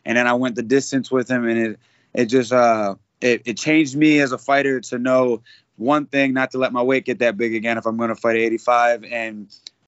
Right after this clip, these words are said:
two, that some of these fights I'm really gonna have to grind it out, and, uh, that was the first one where I had to grind it. And the fight right after that, I fought a week later.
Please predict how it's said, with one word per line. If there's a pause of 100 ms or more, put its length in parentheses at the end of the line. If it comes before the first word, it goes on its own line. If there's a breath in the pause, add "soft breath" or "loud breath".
two, (320)
that (140)
some
of
these
fights
I'm
really
gonna
have
to
grind
it
out,
and,
uh, (680)
that
was
the
first
one
where
I
had
to
grind
it.
And
the
fight
right
after
that,
I
fought
a
week
later.